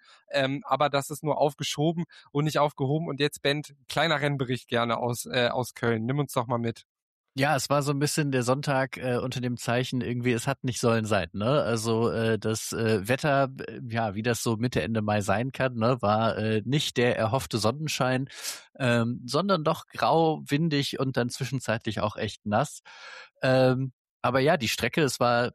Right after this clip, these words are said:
Speaker 2: super schön, es hat super Bock gemacht. Äh, ich war, äh, weite Teile der Strecke vorher schon mal Test gefahren, das, was man so, so eben, ähm, öffentlich zugänglich hat, wofür es keine Straßensperrungen bedarf. Aber, äh, ja, in so einem Rennen ist das natürlich noch mal was ganz anderes. Du hast, äh, hunderte Leute um dich rum.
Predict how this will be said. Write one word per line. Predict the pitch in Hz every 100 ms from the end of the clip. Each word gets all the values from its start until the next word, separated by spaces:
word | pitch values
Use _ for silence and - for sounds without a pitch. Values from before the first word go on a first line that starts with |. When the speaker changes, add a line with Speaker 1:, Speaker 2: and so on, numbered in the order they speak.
| -
Speaker 2:
super | 110 160 175
schön, | 160 143 143
es | 156
hat | 123 -
super | 147 143
Bock | 135
gemacht. | - 156 156 - -
Äh, | 127
ich | 123 -
war, | 123 131 123 120
äh, | 120 120 - -
weite | 110 107 147 -
Teile | 135 127 139
der | 120
Strecke | - 120 127
vorher | - 110 110
schon | -
mal | 104
Test | 95 160 -
gefahren, | 165 147 143 139
das, | 123 -
was | 127
man | 135 131
so, | 120 123 127
so | 113 123 127 123
eben, | - 123 120 120 -
ähm, | 117 117 117 117 -
öffentlich | 113 - 110 117
zugänglich | - 123 104 107 107
hat, | 117 - _ - - _
wofür | 117 - 120
es | 117
keine | 117 110
Straßensperrungen | 107 - 98 - - - 98 101
bedarf. | 98 95 90 98 - -
Aber, | 95 90 90 90
äh, | 92 85 _ _ _
ja, | 82
in | 85
so | 92
einem | 107
Rennen | 98 113
ist | 123 107
das | 113
natürlich | 113 113 101
noch | 98
mal | 95 95
was | 92
ganz | 101 92
anderes. | - 101 87 85
Du | - 90
hast, | 98 - 82
äh, | 98
hunderte | 101 117 139 135 120 120
Leute | 104 107 110 101
um | 104
dich | 98 92
rum. | 107 107